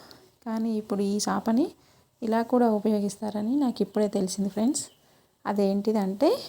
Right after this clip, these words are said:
ఇప్పుడే నేను మీకు చూపించబోతున్నాను దీనిని ఏ విధంగా ఉపయోగించాలనేది.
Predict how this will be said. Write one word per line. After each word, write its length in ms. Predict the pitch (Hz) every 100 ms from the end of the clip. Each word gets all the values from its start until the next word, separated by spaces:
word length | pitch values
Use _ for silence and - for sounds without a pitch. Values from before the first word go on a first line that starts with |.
| - - 233
ఇప్పుడే 280 | - 220
నేను 260 | 247 214 196 196
మీకు 180 | - 202
చూపించబోతున్నాను 920 | 202 196 208 190 185 196 196 202 302 - - - - _ _ 233
దీనిని 300 | 214 208 208
ఏ 20 | 202
విధంగా 340 | 214 220 208 185
ఉపయోగించాలనేది. 1040 | 185 190 190 185 190 202 196 190 196 320